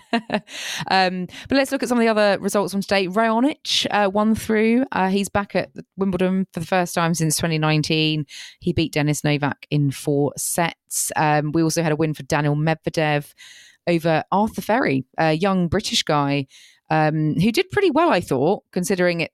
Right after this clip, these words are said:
it was his first time, you know, on a show court at Wimbledon. I think he showed a lot of promise. Um, I think there was some nice words from Medvedev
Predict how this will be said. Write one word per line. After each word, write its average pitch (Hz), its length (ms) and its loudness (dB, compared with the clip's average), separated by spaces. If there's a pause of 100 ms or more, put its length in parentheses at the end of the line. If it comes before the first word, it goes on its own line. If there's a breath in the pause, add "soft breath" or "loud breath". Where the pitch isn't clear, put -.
(120)
it 175 100 2
was 160 140 -2
his 160 140 -4
first 160 300 0
time, 147 480 2
you 170 100 2
know, 139 160 2
on 143 80 0
a 147 60 0
show 147 240 0
court 143 240 0
at 139 60 -4
Wimbledon. 139 520 0
I 143 60 2
think - 180 -4
he 180 80 2
showed 160 180 0
a 151 60 0
lot 151 140 -2
of 143 160 -2
promise. 156 640 -4 (520 loud breath)
Um, 147 220 2
I 156 40 0
think 156 120 -2
there 147 60 2
was 143 80 -2
some 156 140 0
nice 151 300 2
words 147 320 0
from 143 200 -2
Medvedev 139 400 0